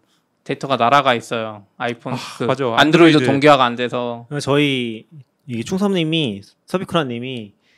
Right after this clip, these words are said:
Speaker 3: 그 쿠버네티스 글을 쓰고 계시잖아요.
Speaker 2: 네.
Speaker 3: 그거를 이제 하-, 하도 바쁘시니까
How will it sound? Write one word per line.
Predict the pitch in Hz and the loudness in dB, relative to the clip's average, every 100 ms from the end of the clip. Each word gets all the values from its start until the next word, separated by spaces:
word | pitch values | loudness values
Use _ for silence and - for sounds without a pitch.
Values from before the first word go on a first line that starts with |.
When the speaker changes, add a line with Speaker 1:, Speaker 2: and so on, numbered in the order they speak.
| - - - - - | -20 -20 -20 -20 -20
Speaker 3:
그 | - 117 | -10 -8
쿠버네티스 | - 254 262 220 - 160 147 | -4 0 0 -2 -8 -8 -4
글을 | 135 123 113 104 107 _ _ 123 | -2 -2 -4 -8 -14 _ _ -10
쓰고 | 117 220 | -6 -2
계시잖아요. | 165 110 110 110 147 143 | -2 -4 -8 -10 -12 -8
Speaker 2:
네. | 117 113 101 _ _ | -4 -4 -6 _ _
Speaker 3:
그거를 | - 139 156 156 147 135 113 104 _ _ - _ _ | -6 2 2 2 0 -2 -6 -14 _ _ -20 _ _
이제 | 113 | -10
하-, | 117 - 208 | -8 -8 -10
하도 | - | -8
바쁘시니까 | 233 127 180 160 147 110 110 110 104 | -8 -8 -8 -8 -8 -10 -12 -14 -18